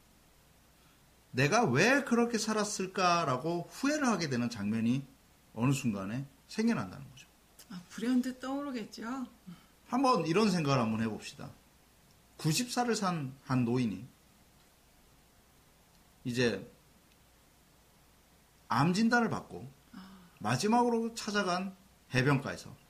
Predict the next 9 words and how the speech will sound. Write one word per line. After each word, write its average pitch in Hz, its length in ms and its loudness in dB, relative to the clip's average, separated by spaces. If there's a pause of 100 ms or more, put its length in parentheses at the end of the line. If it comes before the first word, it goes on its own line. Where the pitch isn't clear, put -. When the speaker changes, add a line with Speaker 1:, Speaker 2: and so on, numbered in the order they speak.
(260)
Speaker 2:
음. 185 500 -10 (800)
Speaker 1:
푸념을 190 360 2
하면서 98 280 -4 (2000)
"나는 233 380 4
왜 196 220 4
이렇게 180 320 2
인생을 113 400 0
살았을까?"라고 139 1600 -2
후회하면 185 1000 0